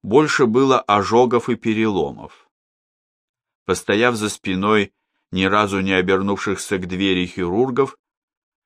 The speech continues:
командир тихонько вышел. Ему самому как никогда был нужен врач. Но требовавшийся разговор был делом не одной минуты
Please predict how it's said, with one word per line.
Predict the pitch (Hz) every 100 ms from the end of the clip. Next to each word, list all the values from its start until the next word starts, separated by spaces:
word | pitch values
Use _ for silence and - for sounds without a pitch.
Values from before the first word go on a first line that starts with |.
| _ -
командир | 110 104 104 95 113 160 151
тихонько | - 117 - 131 139 123 131
вышел. | 92 87 85 - 78 73 _ _ _ _ _ _ _ _ _
Ему | 87 90 107 113
самому | 117 110 107 110 135
как | 127 107 107
никогда | 104 101 95 95 110
был | 113 107 101
нужен | 104 101 104 101
врач. | 92 98 82 71 - - _ _ _ _ _ _ _ _ _ -
Но | 92 95 95
требовавшийся | - 95 98 95 92 90 - 95 - 90
разговор | 90 82 87 87 110 123 92
был | 95 107 98
делом | 104 117 110 107
не | 107
одной | 95 87 87 113 131
минуты | 107 95 87 69 - -